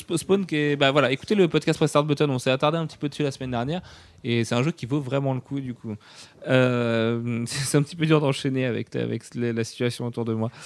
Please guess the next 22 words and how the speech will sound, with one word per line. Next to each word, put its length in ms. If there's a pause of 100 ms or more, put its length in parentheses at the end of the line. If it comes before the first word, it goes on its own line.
(440)
Euh, 1120 (1300)
faisons 420
un 100
point 460
sur 140
la 80
situation 580
actuelle 340
des 60
adaptations 360
de 60
comics. 360
Attardons-nous 520
un 140
petit 180
peu 160
sur 140
les 100
jeux 160 (180)
next-gen, 840 (320)
current-gen, 720 (100)
voilà. 240